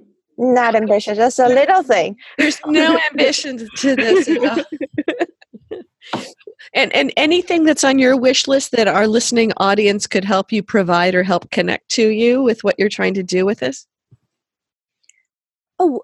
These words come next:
Speaker 1: I think we are open to, um, we're exploring different collaboration possibility because, like, everything is different. Every, every studio is different. So if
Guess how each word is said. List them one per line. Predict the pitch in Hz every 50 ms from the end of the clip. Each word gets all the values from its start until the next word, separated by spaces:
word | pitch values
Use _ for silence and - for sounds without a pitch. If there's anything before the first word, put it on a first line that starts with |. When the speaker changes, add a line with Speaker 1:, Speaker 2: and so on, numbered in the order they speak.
| _ -
Speaker 1:
I | 302 311
think | - 427 480 508 403
we | 330 349 339
are | 302 262 -
open | - 254 - - 262 247 240 208
to, | - - 247 233 220 208 208 208 208 214 208 208 - _ _ _ _ _ _ _ _ _ _ _ _ _ _ _ _ -
um, | 226 214 202 196 190 190 196 202
we're | 233 269 254 -
exploring | 214 - - - - 196 196 185 190 208 226 233
different | 214 220 - 226 214 202 202 202 196 196
collaboration | - 202 185 175 170 - 180 190 - 226 - -
possibility | - - 170 - - - 196 208 220 - 302 294
because, | - 254 233 226 220 214 -
like, | 214 202 202 -
everything | - 202 190 190 208 208 - 220 208 202
is | 190 185 -
different. | - 190 185 - - 180 175 170 175 175 170 175
Every, | - 185 180 175 180 175 175 175 180 -
every | - 185 180 175 185
studio | - - 254 262 247 233 208 196
is | 202 196 190 185 -
different. | - 202 196 - - - - - - 208 208
So | - 233
if | - 240 254 254 240 226 220 -